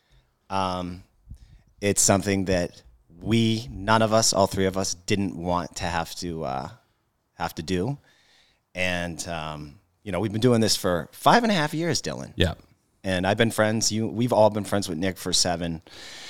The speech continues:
Speaker 2: Yeah, no,
Speaker 1: Um,
Speaker 2: it's a huge bummer. I mean, Nick was, um, you know, I'll always remember the, me and Nick were brothers in arms at Corolla. I mean, we have love for everybody over there, but me and Nick really had a kinship working in the janitor's closet in the back. <laughs>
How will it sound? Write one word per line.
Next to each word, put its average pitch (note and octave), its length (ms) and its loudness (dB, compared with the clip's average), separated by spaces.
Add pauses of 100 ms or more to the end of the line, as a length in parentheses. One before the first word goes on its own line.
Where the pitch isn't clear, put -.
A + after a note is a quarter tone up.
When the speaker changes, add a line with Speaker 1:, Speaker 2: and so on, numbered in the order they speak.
(180)
Speaker 2:
Yeah, C3 200 8
no, C#3 160 10
Speaker 1:
Um, C3+ 60 12
Speaker 2:
it's A2 120 4
a G#2+ 60 8
huge A2 340 8
bummer. A2 280 10
I F#2+ 60 8
mean, F#2+ 160 8
Nick G2 200 6
was, F#2+ 640 8
um, F2+ 640 6 (100)
you B2+ 100 6
know, G2 100 8
I'll F#2+ 160 8
always G2+ 360 6
remember F#2+ 460 6 (680)
the, G2+ 280 2
me B2 220 6
and A2+ 80 10
Nick A2+ 220 6
were F#2+ 260 4 (1080)
brothers A2+ 420 8
in G2 100 8
arms A2+ 320 8
at F2 80 2
Corolla. G2 640 6
I G2+ 60 -8
mean, G2 120 2
we G2+ 100 4
have F#2 140 2
love G#2+ 200 6
for A2+ 120 4
everybody F#2 440 2
over D#2 120 -4
there, E2 160 -4
but D#2+ 140 -2
me G2 160 0
and F#2+ 80 2
Nick G2 160 0
really F2+ 220 2
had D2+ 80 0
a F#2 60 -2
kinship C#3 500 4
working G2 320 4
in F#2+ 80 2
the F#2+ 120 4
janitor's G2 520 4
closet F#2+ 480 2
in - 40 -16
the G#2 120 -10
back. - 480 0
<laughs> - 40 -20